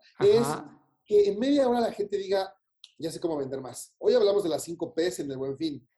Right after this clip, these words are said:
Speaker 1: Ajá.
Speaker 2: Entonces, la última es people y tiene que ver con la promoción que vamos a hacer ahorita de manera improvisada, pero de manera efectiva.
Speaker 1: Ajá.
Speaker 2: Y es, le estamos hablando, ¿qué le importa a la gente? La gente es el centro de, de todo.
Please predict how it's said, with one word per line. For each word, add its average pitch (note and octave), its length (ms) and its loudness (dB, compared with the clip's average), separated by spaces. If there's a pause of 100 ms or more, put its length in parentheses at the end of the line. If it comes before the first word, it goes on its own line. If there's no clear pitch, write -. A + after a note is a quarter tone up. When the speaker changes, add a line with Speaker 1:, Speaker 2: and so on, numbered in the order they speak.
(200)
Speaker 1:
Ajá. B2+ 260 -10
Speaker 2:
Entonces, G#3+ 420 2 (220)
la G#3 140 4
última C4 340 4
es B3 160 0
people A3 480 -2
y - 60 -18
tiene B3+ 180 -6
que A#3+ 100 -6
ver G#3 140 6
con A3 100 -8
la G#3 80 -2
promoción F3 400 -8
que - 60 -8
vamos F3+ 180 -2
a - 40 -6
hacer F3+ 180 -2
ahorita F3 300 0
de E3 80 0
manera D#3 180 -4
improvisada, D#3+ 580 -6 (220)
pero D#3+ 140 -2
de D#3 40 -2
manera F3 200 0
efectiva. D#3+ 800 -4 (380)
Speaker 1:
Ajá. A#2+ 240 -12
Speaker 2:
Y F#3+ 180 2
es, A3 320 2 (720)
le F3 120 0
estamos A#3 340 0
hablando, F3+ 600 0 (600)
¿qué C4 180 0
le D4 120 4
importa A3 420 0
a - 20 4
la F3+ 140 2
gente? F3+ 580 -6 (480)
La F#3+ 160 4
gente A#3 320 -4
es - 120 -6
el F#3+ 100 0
centro F#3 320 0
de, D#3 240 -2
de D#3 140 -4
todo. C#3 500 -6